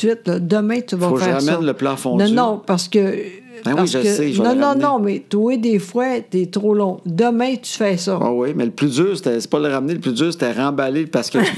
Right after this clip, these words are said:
Speaker 1: <laughs>
Speaker 2: t'as quand même attendu que j'aille tout déballer le plat fondu avant, avant de me dire qu'il fallait que je le ramène finalement. Puis, euh, ça, c'est comme je te disais, les, les Chinois, là,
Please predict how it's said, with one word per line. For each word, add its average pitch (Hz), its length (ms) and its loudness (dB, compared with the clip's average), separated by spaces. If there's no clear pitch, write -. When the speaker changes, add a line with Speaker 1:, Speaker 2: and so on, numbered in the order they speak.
Speaker 1:
<laughs> - 140 -6
Speaker 2:
t'as 131 100 0
quand 147 140 0
même 185 220 -2
attendu 147 480 -2
que 202 60 0
j'aille 143 240 -2
tout 170 100 0
déballer 139 420 0
le 240 140 2
plat 285 220 -2
fondu 277 320 -2
avant, 311 260 0
avant 151 320 0
de 151 60 2
me 143 80 2
dire 165 320 0
qu'il 156 120 -8
fallait 131 180 0
que 139 60 -2
je 135 100 -2
le 135 120 2
ramène 139 300 0
finalement. 135 500 0
Puis, 135 240 0
euh, 123 160 -2
ça, 170 440 -2
c'est 123 200 -4
comme 156 140 0
je 135 60 -8
te 160 60 -2
disais, 135 300 -2
les, 123 200 0
les 127 220 -2
Chinois, 190 540 -2
là, 139 280 -2